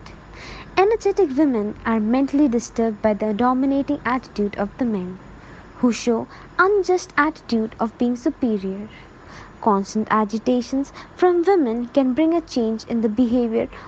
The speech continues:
of the unfair and dominating men. This will bring about a better order, if not today, but at least in the near future. Even today, in some houses,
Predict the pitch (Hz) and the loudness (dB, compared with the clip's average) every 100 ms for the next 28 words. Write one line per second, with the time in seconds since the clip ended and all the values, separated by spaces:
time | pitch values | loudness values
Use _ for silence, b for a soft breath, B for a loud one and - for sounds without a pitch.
0 | - 240 - 202 - 339 320 - 240 226 | -4 -2 -2 -4 0 0 0 0 0 0
1 | 233 - - - - 294 311 262 208 214 | -4 -14 -20 -8 0 2 4 2 2 -2
2 | 202 202 226 226 202 185 196 - - - | -2 -2 -2 -2 -2 -4 -8 -14 -20 -20
3 | - - - - B B B 208 220 - | -20 -20 -20 -20 B B B 0 0 2
4 | 233 202 226 254 262 247 269 277 190 233 | 0 2 -2 0 0 2 2 2 0 0
5 | 269 392 392 381 285 196 208 B B - | 0 2 2 2 0 -2 -6 B B -6
6 | 247 - 220 196 - 339 247 262 B B | -4 0 0 0 2 2 2 -2 B B
7 | - 415 - - 359 415 415 247 240 - | 0 0 0 -2 2 6 6 4 -2 -4
8 | 247 240 330 277 214 226 - 320 277 - | -2 2 4 2 0 -2 0 2 2 -2
9 | 190 190 - - - - - - - - | -6 -6 -12 -20 -20 -20 -20 -20 -20 -20
10 | - - - B B B B 247 226 226 | -20 -20 -20 B B B B 2 2 2
11 | 208 226 208 226 - B B 240 226 - | 0 0 2 0 -4 B B 0 0 2
12 | 254 208 277 294 - 233 233 | 0 2 0 0 0 -2 -4